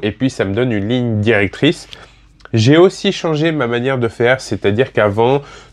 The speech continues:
tout était, euh, improvisé. Je sortais le, l'appareil pour filmer et je le faisais comme ça venait.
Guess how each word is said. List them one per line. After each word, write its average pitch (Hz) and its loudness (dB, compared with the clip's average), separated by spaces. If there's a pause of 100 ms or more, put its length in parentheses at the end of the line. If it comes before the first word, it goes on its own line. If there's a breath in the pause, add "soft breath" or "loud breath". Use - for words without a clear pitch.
tout 160 2
était, 139 2
euh, 92 -6
improvisé. 120 2
Je 95 -6
sortais 131 0
le, 95 2
l'appareil 104 0
pour 117 -4
filmer 131 2 (1000 loud breath)
et 143 6
je 127 2
le 113 2
faisais 110 -2
comme 113 -2
ça 104 -4
venait. 87 -10